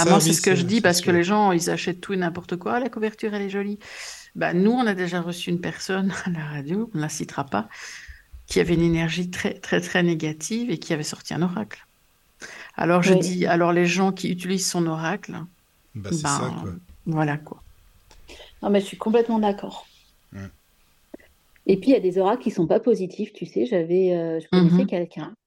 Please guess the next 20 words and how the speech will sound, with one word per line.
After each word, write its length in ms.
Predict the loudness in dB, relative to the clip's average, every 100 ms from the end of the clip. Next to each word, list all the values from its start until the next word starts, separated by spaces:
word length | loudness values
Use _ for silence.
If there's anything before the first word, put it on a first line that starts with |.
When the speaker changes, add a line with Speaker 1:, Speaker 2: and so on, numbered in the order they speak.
| _ _ _ _ -4
Speaker 3:
Il 120 | 2
voulait 220 | 4 4
tout 140 | 4
le 80 | 4
temps 140 | 6 4
me 120 | 4
tirer. 480 | 2 2 4 4 4
Alors, 200 | 4 0
moi, 160 | 0 0
je 140 | 0
suis 220 | -2 -6
plus, 340 | -10 -6 -2 0
hein, 80 |
dans 120 | 2 0
les 200 | 0 -2
oracles, 360 | -4 -6 -6
hein, 180 | -4 -4
ça... 160 | -6 -8 -6 -4 -4 -4 0
Parce 140 | 0
que, 240 | 4 4